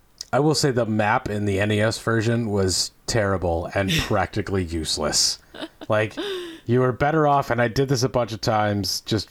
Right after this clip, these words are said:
Speaker 1: making your own maps, which I kind of enjoy every once in a while. I, I made a bunch of my own maps, especially for the dungeons.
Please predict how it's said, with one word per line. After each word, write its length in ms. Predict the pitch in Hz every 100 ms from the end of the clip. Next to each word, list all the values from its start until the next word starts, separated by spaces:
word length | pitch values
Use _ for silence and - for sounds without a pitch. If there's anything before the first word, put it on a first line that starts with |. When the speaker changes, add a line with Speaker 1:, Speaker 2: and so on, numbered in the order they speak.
| -
Speaker 1:
making 640 | 101 101 98 98 104 95
your 200 | 92 92
own 280 | 92 90 90
maps, 540 | 80 69 69 - - - _ - - - - -
which 200 | 262 262
I 120 | 233
kind 280 | - 202 180
of 100 | 156
enjoy 320 | 135 127 123
every 220 | 113 110
once 260 | 104 107 -
in 60 | 104
a 40 |
while. 300 | 95 92 98
I, 100 | 101
I 220 | 107 110
made 220 | 117 123 120
a 40 |
bunch 260 | 104 104 -
of 60 |
my 140 | 107 101
own 120 | 98
maps, 220 | 95 -
especially 340 | - 123 117 117
for 100 | 123
the 80 |
dungeons. 720 | 104 98 95 92 92 90 -